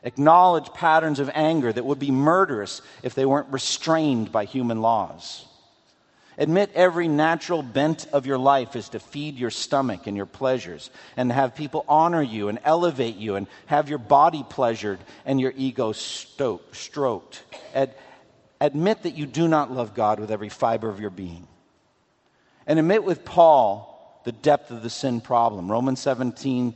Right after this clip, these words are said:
seven fifteen. "I do not understand what I do. For what I want to do, I do not do, but what I hate, I do."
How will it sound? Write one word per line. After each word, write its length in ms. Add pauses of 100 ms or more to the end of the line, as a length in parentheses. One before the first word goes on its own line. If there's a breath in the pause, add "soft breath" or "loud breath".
(140 loud breath)
seven 340
fifteen. 540
"I 100
do 320
not 320 (260)
understand 720
what 200
I 80
do. 340 (540)
For 140
what 80
I 100
want 300
to 100
do, 160
I 80
do 180
not 220
do, 160
but 160
what 120
I 120
hate, 280
I 120
do." 240